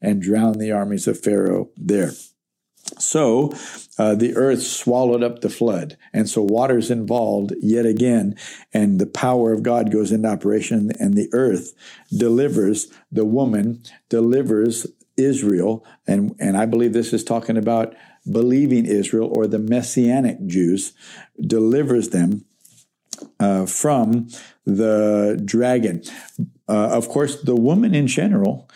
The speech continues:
is not just talking about Messianic Jews, because Jesus was not born of Messianic Jews, 'cause nobody was Messianic yet, 'cause the child had to be, uh, it had to be born for anybody to believe in him once he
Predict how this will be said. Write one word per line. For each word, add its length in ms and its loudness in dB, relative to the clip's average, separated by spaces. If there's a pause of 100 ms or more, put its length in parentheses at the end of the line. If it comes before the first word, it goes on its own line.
(160)
is 200 -2
not 200 0
just 220 -2
talking 280 -2
about 260 -2
Messianic 520 0
Jews, 240 0
because 500 0 (240)
Jesus 580 0
was 160 0
not 240 0
born 240 0
of 100 -2
Messianic 560 -2
Jews, 240 -2
'cause 200 -2
nobody 400 0
was 180 -2
Messianic 600 -4
yet, 240 -4 (480)
'cause 280 0
the 240 2
child 380 0
had 100 2
to 60 -2
be, 340 -2 (360)
uh, 100 0
it 160 -6
had 160 0
to 60 0
be 140 0
born 760 -2
for 180 -2
anybody 460 2
to 400 0
believe 500 2
in 120 0
him 260 0
once 300 0
he 200 0